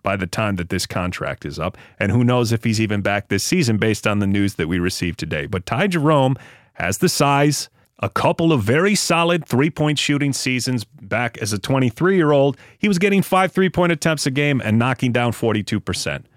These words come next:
from outside the arc. Last year, thirty-nine percent on limited attempts. But still, this is a man who,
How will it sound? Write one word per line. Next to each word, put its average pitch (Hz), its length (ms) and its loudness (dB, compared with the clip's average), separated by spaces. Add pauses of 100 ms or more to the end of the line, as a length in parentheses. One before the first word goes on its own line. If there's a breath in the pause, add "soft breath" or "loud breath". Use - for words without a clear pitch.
(160)
from 95 160 -2
outside 87 380 -2
the 82 120 -4
arc. - 200 -6
Last 123 340 -2
year, 135 140 2
thirty-nine 160 540 2
percent - 420 -6
on 98 140 -2
limited 92 380 -2
attempts. - 440 -10
But 147 180 -4
still, 185 420 0 (140 soft breath)
this 175 220 2
is 214 120 0
a 214 60 2
man 208 380 4
who, 175 180 6